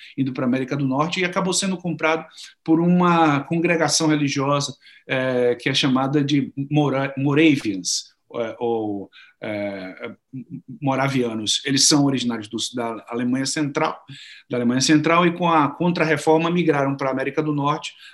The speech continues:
né, formando uma da, daquelas, é, comunidades religiosas fechadas. E, e o, esse rapaz, é, na época, um rapaz, Absalom, ele ent-, foi escravizado e foi levado pra trabalhar nessa comunidade,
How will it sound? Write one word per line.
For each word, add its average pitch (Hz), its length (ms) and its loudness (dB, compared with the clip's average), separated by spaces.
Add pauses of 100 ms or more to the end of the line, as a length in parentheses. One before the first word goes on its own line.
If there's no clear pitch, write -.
né, 143 320 0 (120)
formando 165 460 4
uma 170 120 2
da, 151 160 2 (220)
daquelas, 143 520 0 (220)
é, 123 460 0
comunidades 139 1200 2
religiosas 117 920 -2 (140)
fechadas. 110 460 -2
E, 156 180 2
e 180 160 0
o, 165 520 0
esse 143 200 0
rapaz, 143 600 -2 (400)
é, 120 180 -8
na 135 180 0
época, 123 200 -2
um 120 100 -2
rapaz, 123 380 -2
Absalom, 131 580 -2 (380)
ele 147 600 2 (520)
ent-, 175 360 0
foi 156 160 4
escravizado 156 920 0
e 151 80 0
foi 147 180 -2
levado 135 340 0
pra 131 120 -6
trabalhar 120 380 -4
nessa 117 260 -6
comunidade, 131 540 -2